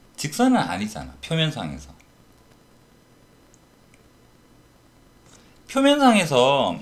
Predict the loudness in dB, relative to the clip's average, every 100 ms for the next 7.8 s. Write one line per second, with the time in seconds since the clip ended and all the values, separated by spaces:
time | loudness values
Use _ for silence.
0 | -8 2 2 2 2 0 2 4 4 4
1 | 2 -6 -20 -10 -4 -2 0 2 2 2
2 | -2 -2 -2 0 2 2 2 2 2 2
3 | 0 -4 -4 -2 -2 -2 -4 -4 -4 -6
4 | -8 -6 -2 2 0 2 0 0 -2 -2
5 | 0 2 2 0 -4 -2 0 0 0 -2
6 | -2 -6 -4 -2 -2 -4 -8 -10 -12 -16
7 | -8 -2 -2 -4 -10 -12 -18